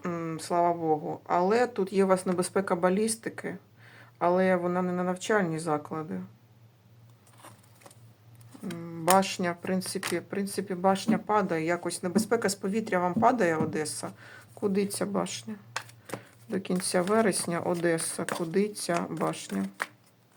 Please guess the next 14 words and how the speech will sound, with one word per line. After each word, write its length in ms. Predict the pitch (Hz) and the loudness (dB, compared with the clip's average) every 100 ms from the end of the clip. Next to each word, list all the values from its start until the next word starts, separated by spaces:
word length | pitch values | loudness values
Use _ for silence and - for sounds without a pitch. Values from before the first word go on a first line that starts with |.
| - - - _ _ _ _ - - - _ - - | -6 -6 -6 _ _ _ _ -8 -8 -8 _ -14 -6
Зробити 460 | 180 175 185 185 | -4 -2 -2 -4
важку 400 | 170 170 - 185 | -6 -6 -8 -8
ситуацію. 1120 | - - 202 - 180 190 220 - - 208 202 | -8 -10 -10 -4 0 2 0 -2 -4 -2 -2
Україна, 640 | - - - 180 202 220 196 | -4 -6 -2 0 2 2 2
удар 440 | 180 175 220 226 226 | 0 8 10 10 8
по 140 | 202 | 6
ресурсам, 760 | 190 190 - 196 185 - 175 170 | 6 4 4 4 4 0 -2 -2
удар 380 | 170 196 214 220 | 0 4 4 4
по, 400 | - 185 196 196 - - - - | 2 2 2 0 -8 -18 -20 -6
Україна, 420 | 190 196 214 214 | 2 6 8 6
це 200 | 190 190 | 4 2
ще, 200 | 185 - | 0 0
знаєте, 380 | 175 208 196 165 | 2 2 2 2
врожай. 560 | 160 196 196 175 151 | 2 2 4 4 4